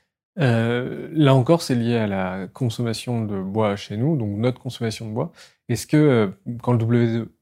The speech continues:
quand le W W F dit qu'il y a quarante pour cent de,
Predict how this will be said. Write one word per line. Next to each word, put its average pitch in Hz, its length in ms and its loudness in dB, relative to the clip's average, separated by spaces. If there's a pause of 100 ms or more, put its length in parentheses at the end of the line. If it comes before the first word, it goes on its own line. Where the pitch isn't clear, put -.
(140)
quand 131 120 0
le 123 120 6
W 127 460 2
W 117 540 -2
F 113 100 -12
dit 110 180 -6
qu'il - 100 -16
y - 20 -8
a 104 40 -8
quarante 110 300 -2
pour - 160 -20
cent 120 220 -6
de, 107 200 -6